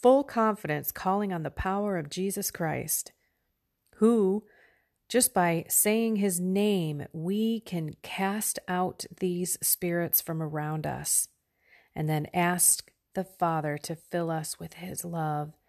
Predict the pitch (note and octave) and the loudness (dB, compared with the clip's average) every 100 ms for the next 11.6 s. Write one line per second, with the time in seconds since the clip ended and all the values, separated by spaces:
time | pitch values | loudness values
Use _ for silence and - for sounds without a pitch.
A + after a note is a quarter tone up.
0 | _ _ _ D3 C#3+ D#3 - C#3 C#3+ - | _ _ _ -4 -2 -2 -2 -2 -2 -2
1 | - - - - _ _ _ _ _ _ | -4 -8 -6 -6 _ _ _ _ _ _
2 | _ _ _ _ _ _ _ _ G3+ F#3+ | _ _ _ _ _ _ _ _ 0 2
3 | F#3 F3 - G#3 G#3 E3+ D#3 _ _ _ | 2 -4 -4 -2 0 -2 -6 _ _ _
4 | _ _ _ _ _ _ _ _ _ A3 | _ _ _ _ _ _ _ _ _ 2
5 | A#3+ A#3 E3+ C#3+ D3+ F#3+ G3 F#3 C3 - | 4 4 2 0 2 2 2 0 -4 -6
6 | - F3+ F3 F#3+ - - D3 D3 C#3+ - | -4 -2 -2 -2 -4 -4 -4 -4 -2 -2
7 | - - _ _ _ _ _ _ - - | -4 -6 _ _ _ _ _ _ -14 -4
8 | G#3 A3 A3 F#3+ F#3 E3+ D3+ C#3+ - F3 | 0 2 2 2 2 0 -2 -4 -4 2
9 | - - E3+ F3 E3 D3 C#3+ D3 - _ | 2 2 -2 0 -2 -2 -4 -8 -18 _
10 | _ _ _ _ _ _ _ _ _ - | _ _ _ _ _ _ _ _ _ -20
11 | - E3+ D#3 C3+ - - | -4 -2 0 -2 -6 -12